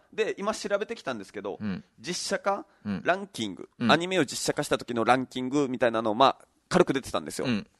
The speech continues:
Speaker 1: 要は、良かったランキング。
Speaker 2: あ、もう実際にやって良かったやつ。
Speaker 1: そう。
Speaker 2: うん。
Speaker 1: 実際にやって良かったランキングっていうのがあって、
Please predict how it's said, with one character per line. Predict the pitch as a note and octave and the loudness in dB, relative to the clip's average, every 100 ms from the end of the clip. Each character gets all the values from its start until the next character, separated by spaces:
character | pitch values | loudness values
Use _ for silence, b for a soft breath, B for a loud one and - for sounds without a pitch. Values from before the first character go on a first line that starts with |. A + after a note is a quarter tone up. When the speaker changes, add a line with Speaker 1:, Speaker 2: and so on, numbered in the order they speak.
| _ - | _ 0
Speaker 1:
要 | A#2 C3+ B2+ | 8 10 12
は、 | A#2 - | 10 10
良 | D3 D#3+ | 8 8
か | G#3+ | 6
っ | - | 8
た | E3+ | 8
ラ | G3+ | 8
ン | G3 | 2
キ | A#2+ | -6
ン | G2 | -8
グ。 | - _ - - | -12 _ -14 0
Speaker 2:
あ、 | B2 | 2
も | A#2 | 2
う | |
実 | D3 D#3 - | 0 0 2
際 | F3+ | 4
に | D3 | 4
や | |
っ | C#3+ | 4
て | - D3+ | 4 4
良 | A2+ | 6
か | B2 | 4
っ | |
た | B2 | 6
や | G2 | 4
つ。 | E2 | 2
Speaker 1:
そ | |
う。 | - | -6
Speaker 2:
う | F#2 | -4
ん。 | |
Speaker 1:
実 | D3 | -2
際 | - C#3 | 0 0
に | |
や | C3 | -2
っ | |
て | - D#3 - | -2 -2 0
良 | B2 | -2
か | |
っ | A#2 | 0
た | B2+ | 4
ラ | B2+ | 4
ン | B2+ | 2
キ | A2+ | -4
ン | G#2 | -6
グ | G#2 | -6
っ | |
て | G2+ | -4
い | |
う | G#2+ | -4
の | |
が | F#2 | -4
あ | |
っ | - | -2
て、 | D#3 A2 | -2 -2